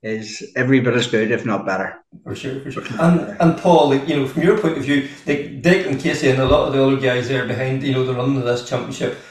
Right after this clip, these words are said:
Speaker 2: they're promoting it, like, to such a, a high scale,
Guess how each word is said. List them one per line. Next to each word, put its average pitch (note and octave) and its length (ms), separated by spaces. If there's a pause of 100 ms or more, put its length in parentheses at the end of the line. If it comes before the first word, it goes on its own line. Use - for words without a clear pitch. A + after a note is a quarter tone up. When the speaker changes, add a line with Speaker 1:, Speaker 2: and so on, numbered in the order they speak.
(140)
Speaker 2:
they're C#3 140
promoting E3 420
it, - 160
like, - 380 (400)
to D#3 120
such F3 280
a, C#3+ 340
a - 60
high D#3 300
scale, C#3 520